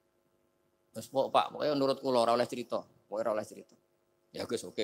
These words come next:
nurut." Setelah itu saya nyari-nyari sarah, termasuk kitab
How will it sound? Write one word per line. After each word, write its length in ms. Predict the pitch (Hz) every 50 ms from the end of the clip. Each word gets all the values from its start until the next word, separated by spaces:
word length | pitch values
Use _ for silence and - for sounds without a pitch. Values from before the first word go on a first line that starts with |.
| 98 90
nurut." 240 | 82 - - - - - _ _ _ - - _ _ - - - - - - - - - - - - - -
Setelah 240 | - - 180 175 170
itu 160 | - 208 202
saya 240 | 190 190 190 190 190
nyari-nyari 560 | 185 185 180 180 - - 165 160 160 - -
sarah, 320 | 131 - 123 123 120 - - _ _ _ _ _ _ _ _ _ _ _ -
termasuk 320 | 107 107 104 107 - -
kitab 240 | - 113 - 110 -